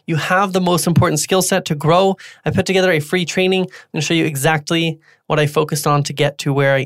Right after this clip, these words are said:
am today. You can check that out at digital nomad dot com. That's all for now.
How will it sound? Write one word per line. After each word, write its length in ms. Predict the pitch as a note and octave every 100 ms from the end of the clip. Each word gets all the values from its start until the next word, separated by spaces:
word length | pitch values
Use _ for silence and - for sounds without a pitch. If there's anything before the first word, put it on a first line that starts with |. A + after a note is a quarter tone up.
| -
am 220 | C#3+ C3+
today. 360 | C3 C3+ D#3+ E3+
You 140 | D#3+
can 140 | C#3+ C#3+
check 200 | D3+ D3
that 120 | D3
out 240 | E3+ E3 - - -
at 160 | C3+ -
digital 360 | D3+ C#3 D3 D3
nomad 360 | C#3+ C#3 C#3
dot 220 | C3+ C#3
com. 240 | - C#3 C3+
That's 180 | D3 F3+
all 220 | F3 E3+
for 340 | - E3+ E3
now. 460 | D#3+ E3+ F3+ F#3